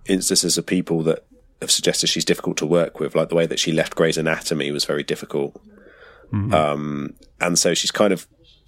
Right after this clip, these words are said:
Speaker 1: apparently quite troublesome to work with. So I don't, I'm not sure how many people want to work with her on sort of, like, big movies just because of that reputation.
Speaker 2: Yeah. That's, that sounds about right.
Speaker 1: Um, but yeah,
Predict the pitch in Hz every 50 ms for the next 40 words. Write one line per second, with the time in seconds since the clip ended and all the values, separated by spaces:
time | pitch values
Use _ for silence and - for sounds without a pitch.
0 | - - - - - 117 120 113 101 98 92 - 98 92 - - - - 117 98
1 | - 92 85 - - 90 90 82 87 82 95 92 90 80 - - - - - 90
2 | 95 110 113 - 101 - - 98 101 104 110 - - 98 90 - 98 92 92 90
3 | 87 - 95 80 87 82 85 90 92 - - 82 90 87 80 73 76 - 87 82
4 | 78 78 78 - - 82 82 87 85 80 - - _ _ - 95 92 90 - -
5 | 87 87 87 85 - - 76 - - - - - - - - - 80 82 73 78
6 | 69 71 80 - - - - - 85 82 80 - 98 98 - - _ _ _ _
7 | - - - - - - _ - - _ _ - - - - - - - - -
8 | - - _ _ - 104 95 87 87 87 - - _ _ _ _ _ _ - -
9 | _ - - _ - - - - _ - - 107 101 98 - - - _ - 104
10 | 95 - - - - - 98 92 90 85 90 92 87 - - 87 87 85 - -
11 | - - - _ - - - - _ - - - _ - - _ - - - -
12 | _ - - 78 78 82 82 80 78 78 78 78 - - _ _ _ _ - 85
13 | - - - 73 73 73 78 -